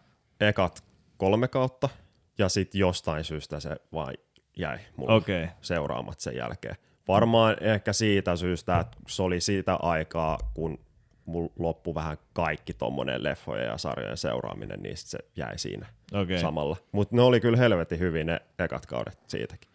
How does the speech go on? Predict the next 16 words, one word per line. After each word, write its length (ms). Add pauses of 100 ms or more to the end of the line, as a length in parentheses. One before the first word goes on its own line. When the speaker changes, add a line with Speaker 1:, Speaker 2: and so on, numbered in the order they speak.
(240)
Speaker 2:
Joo, 340
se 140
ei, 420 (280)
taso 320
ei 80
oo 60
kyllä, 380
ei 140
oo 120
laskenut 400
tippaakaan, 520
että 220
Speaker 1:
Joo. 200 (540)
Speaker 2:
että, 160
että, 280 (340)
joo. 280